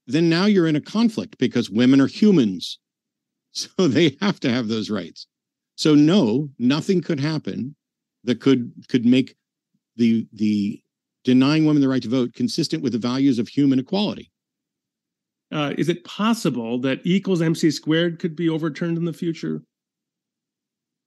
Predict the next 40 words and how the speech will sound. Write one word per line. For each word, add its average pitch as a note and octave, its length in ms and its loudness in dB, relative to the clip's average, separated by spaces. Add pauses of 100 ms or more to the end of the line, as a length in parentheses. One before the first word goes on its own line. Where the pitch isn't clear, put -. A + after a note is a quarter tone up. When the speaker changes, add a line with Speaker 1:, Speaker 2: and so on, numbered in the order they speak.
(440)
Speaker 1:
I G#2 200 -6
have A2 340 -4
no C3 400 2
idea. C3 560 0 (160)
I, A2 180 -10 (480)
I, A2+ 300 -2 (640)
Speaker 2:
Possible? C#4 560 0
I F3 80 -2
mean, F#3+ 260 2 (320)
the, F3+ 140 0
the F3+ 140 2
Speaker 1:
I, - 20 2
I G#3+ 40 2
Speaker 2:
interesting A#3 320 2
Speaker 1:
don't, - 100 2
Speaker 2:
thing A3 100 4
is G3 140 2
at, F#3 80 0 (100)
Speaker 1:
I - 60 -2
Speaker 2:
at F#3+ 80 -2
the D3 60 2
Speaker 1:
don't E3+ 100 -2
Speaker 2:
end A3+ 80 2
Speaker 1:
see C#4+ 80 6
Speaker 2:
of D4 60 4
the C4 80 4
Speaker 1:
any G3+ 80 4
reason. - 20 2
Speaker 2:
nineteenth, C#3+ 500 0 (420)
yeah, F3 200 0
but E3+ 120 0
at F#3 120 -2
the G#3 80 4
end B3 80 6
of B3 40 6
the A#3+ 60 4
nineteenth F#3+ 400 2
century, D3 560 -2 (600)
physics G#3+ 340 2
was, C#3+ 180 0